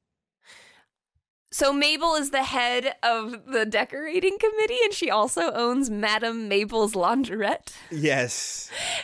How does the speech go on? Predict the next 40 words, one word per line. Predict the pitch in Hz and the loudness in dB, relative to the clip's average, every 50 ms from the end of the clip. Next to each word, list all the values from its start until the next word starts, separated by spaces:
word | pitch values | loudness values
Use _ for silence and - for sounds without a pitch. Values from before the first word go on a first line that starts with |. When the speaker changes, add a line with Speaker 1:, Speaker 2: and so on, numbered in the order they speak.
| - - - | -6 -2 0
Speaker 2:
And | 156 160 165 160 | 0 0 0 0
she | - - 175 165 | 0 0 2 2
has | 165 151 151 - | 2 0 0 -2
kind | - 165 147 | -2 -2 0
of | 143 143 | 0 -2
a | 135 | -2
flirting | - - 135 135 131 127 127 127 123 123 120 120 117 117 113 117 | -4 -6 -2 -2 0 0 2 0 0 0 -2 -4 -6 -6 -6 -6
relationship | 113 117 113 117 113 110 - - 117 104 - - 107 - - | -6 -4 -4 -2 -4 -4 -6 -8 -10 -10 -8 -8 -8 -8 -8
with | 113 92 - | -10 -10 -10
the | - - | -8 -6
Speaker 1:
With | 247 240 | -4 -4
Speaker 2:
sheriff. | 123 107 101 101 - 95 | -2 -2 -2 -2 -2 -2
Speaker 1:
the | - 214 | -2 -2
sheriff, | - - 254 226 214 202 185 170 165 - | 0 0 2 2 4 4 2 2 0 -2
that's | 214 180 180 - | -6 -6 -4 -2
right. | 220 190 185 170 156 | -2 0 0 0 0
Speaker 2:
Or | 131 117 104 - - - 151 135 | -2 -4 -4 -6 -12 -20 -20 -12
Chief | - - - 151 143 - - - | -8 -6 -4 -4 -4 -4 -6 -8
Newby, | 120 110 113 113 110 98 98 98 95 92 95 | -8 -6 -6 -6 -6 -6 -8 -8 -6 -6 -8
I | 95 | -8
think | 104 104 95 | -10 -12 -12
was | 95 95 92 | -12 -14 -14
his | 101 95 95 101 | -16 -16 -16 -16
name. | 95 92 92 95 98 101 101 - - _ _ _ - | -16 -14 -14 -16 -16 -16 -18 -20 -20 _ _ _ -4
Speaker 1:
And | 240 233 226 | -2 0 0
she | - - 269 247 | 0 0 0 -2
thinks | - - 302 302 294 294 - | 0 0 2 2 2 0 -2
that | - 269 233 | -2 -2 -2
she's | - - 247 208 - | -2 -2 -2 -2 0
gotten | - 220 202 170 208 | 0 0 0 0 -2
a | 254 | -2
Valentine | 285 403 415 466 571 640 494 302 - - 202 170 160 156 160 | -2 0 0 0 0 -2 -2 -4 -4 -4 -4 -4 -4 -4 -6
from | 160 - 143 131 160 | -8 -8 -8 -8 -8
him, | 180 180 - - - - 190 220 220 - _ _ _ _ _ _ _ _ | -10 -10 -12 -12 -12 -12 -12 -12 -12 -14 _ _ _ _ _ _ _ _
'cause | - - 226 196 | -4 -2 -2 0
she | - - 202 | 0 0 -2
gets | 180 175 - | -2 -2 -4
this | - 202 196 - | -8 -8 -8 -8
big | - - 226 220 220 - | -6 -6 -6 -6 -2 -2
box | 269 254 254 - - - - - - - - | -2 -2 -2 -6 -12 -12 -12 -12 -12 -14 -16